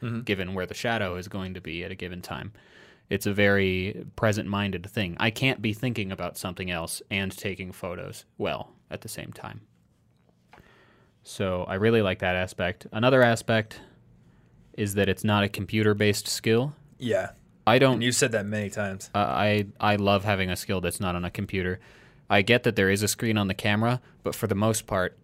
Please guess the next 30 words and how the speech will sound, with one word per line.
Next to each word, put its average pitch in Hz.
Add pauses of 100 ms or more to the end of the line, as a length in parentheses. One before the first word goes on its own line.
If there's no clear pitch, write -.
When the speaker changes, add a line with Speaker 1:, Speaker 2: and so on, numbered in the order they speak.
Speaker 2:
it's 92
not 98
screen-based. 87 (100)
Speaker 1:
Yeah. 123
Speaker 2:
I'm 92
taking 95
photos 90
of 90
real 98
things. 90
Speaker 1:
I 196
wouldn't 170
even 110
count 104
that 104
because 120
Speaker 2:
It's 110
Speaker 1:
that -
Speaker 2:
like, 120
it's -
Speaker 1:
screen 147
Speaker 2:
like, 127
Speaker 1:
is 117
just 151
a -
Speaker 2:
technically 147
there's 139
a 135
Speaker 1:
representation 107
Speaker 2:
screen, 123